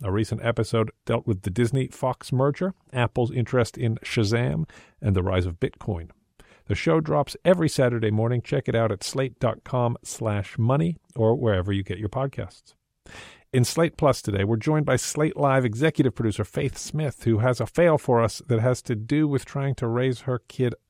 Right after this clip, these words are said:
as bilingual. To hear that segment and others like it every week, and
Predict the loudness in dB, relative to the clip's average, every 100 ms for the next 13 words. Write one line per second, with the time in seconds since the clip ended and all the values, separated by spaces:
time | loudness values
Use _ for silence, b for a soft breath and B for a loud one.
0 | -2 0 0 -4 _ -8 -4 0 0 2
1 | 2 2 -2 -6 B B B 2 4 6
2 | 4 2 0 0 2 2 0 -2 -2 2
3 | 4 4 2 -2 -2 -2 -2 -2 0 0
4 | 0 -2 -6 -2 -2